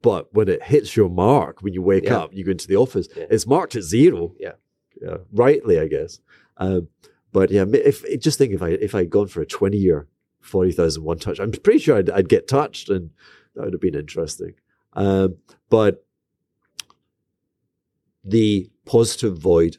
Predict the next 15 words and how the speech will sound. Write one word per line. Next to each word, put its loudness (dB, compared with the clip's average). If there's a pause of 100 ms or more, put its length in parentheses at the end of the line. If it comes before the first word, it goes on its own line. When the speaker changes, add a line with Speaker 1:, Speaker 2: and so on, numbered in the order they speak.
(140)
Speaker 1:
coefficient -2
comes -4
to -6
mind. -8 (580)
Um, 0 (220)
the 2
fact 0
that 0 (160)
with -2
these 0
control -2
rods 2
not -6
being, 0 (320)
uh, -4